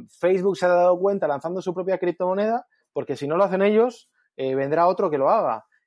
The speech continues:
Y cada vez que, que, que, bueno, que avancemos un poquito más y que demos otro paso en el camino, pues cada vez que haya más gente que entienda, eh, la tokenización como un, como un medio de, de empoderar, ¿no? a los usuarios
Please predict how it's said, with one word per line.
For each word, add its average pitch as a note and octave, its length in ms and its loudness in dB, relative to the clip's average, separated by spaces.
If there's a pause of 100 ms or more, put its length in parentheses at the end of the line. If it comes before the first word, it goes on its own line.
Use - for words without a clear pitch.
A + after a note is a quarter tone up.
Y C3+ 380 -4
cada F3 280 2
vez G3 340 0
que, D#3+ 680 0
que, C3+ 260 -2
que, C#3 80 -6
bueno, E3+ 240 -2
que D3 60 -4
avancemos D#3 400 -2
un F3+ 80 -4
poquito E3+ 260 0
más F#3 160 0
y C#3+ 60 -4
que C3+ 60 -2
demos D3+ 220 -2
otro D#3+ 220 -4
paso G3 460 -2
en C#3 80 -10
el C3+ 80 -8
camino, F3+ 400 -2 (260)
pues - 160 -14
cada D#3 240 2
vez E3+ 140 2
que F3+ 80 2
haya F3 80 4
más E3+ 180 0
gente F3+ 240 0
que C#3+ 80 0
entienda, C#3+ 540 -2 (280)
eh, C3 220 -2
la C3+ 140 0
tokenización C#3+ 800 -2
como C3 160 -2
un, E3 280 -4
como D3 200 -2
un F3+ 80 -2
medio F#3 320 2
de, B2 500 0
de B2+ 120 -4
empoderar, C3 720 2
¿no? G#3+ 200 -2
a E3+ 60 -2
los C#3 240 -4
usuarios D3+ 680 -2